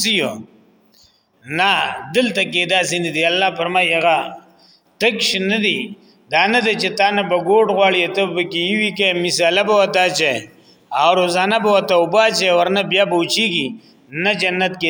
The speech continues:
دا شی نشته. «فبأي آلاء»، د هغې دپاره ګوډ موډ تا دلته کړی، دا اعمال دي، دا مونځ دی، دا اودس دی، دا تلاوت دی، دا ذکر دی، دا د هغې دپاره ګوډ هر څه دي، دا د هغې دپاره اسباب دي، اعمال.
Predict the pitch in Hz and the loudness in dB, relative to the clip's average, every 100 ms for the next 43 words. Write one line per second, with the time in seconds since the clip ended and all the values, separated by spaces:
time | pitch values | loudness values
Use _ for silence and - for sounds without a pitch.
0 | 160 143 147 139 131 - - _ _ _ | 0 0 -2 -4 -4 -8 -12 _ _ _
1 | _ _ _ _ _ _ - 190 175 190 | _ _ _ _ _ _ -4 -2 0 0
2 | 190 202 185 175 160 165 175 190 165 156 | 0 0 0 2 2 2 2 2 0 -2
3 | - - - 170 214 240 185 190 175 170 | -6 -12 -2 0 2 0 0 2 2 2
4 | 214 185 196 196 - 180 180 180 170 156 | 0 0 0 -2 0 0 0 -2 -2 0
5 | 165 160 151 147 151 139 127 120 - - | 0 2 2 2 0 0 -2 -6 -10 -20
6 | _ _ _ _ - 147 170 196 214 185 | _ _ _ _ -4 0 2 2 0 0
7 | 196 175 180 165 160 202 202 196 180 170 | -2 2 2 2 2 0 0 -2 0 0
8 | 170 175 170 165 202 151 180 170 165 156 | 0 0 2 2 2 0 -4 0 -2 0
9 | 220 220 190 156 135 120 - - _ - | -4 0 -2 -2 -4 -6 -20 -20 _ -2
10 | 185 202 185 202 220 190 180 170 175 208 | 0 2 2 2 0 0 2 2 2 0
11 | 160 160 240 - 170 160 202 196 175 214 | 2 2 2 0 -2 0 0 2 0 0
12 | 190 165 170 151 185 - 147 190 175 165 | -2 0 0 0 -4 -6 0 0 0 -2
13 | 156 139 156 160 135 | 0 0 0 -2 -2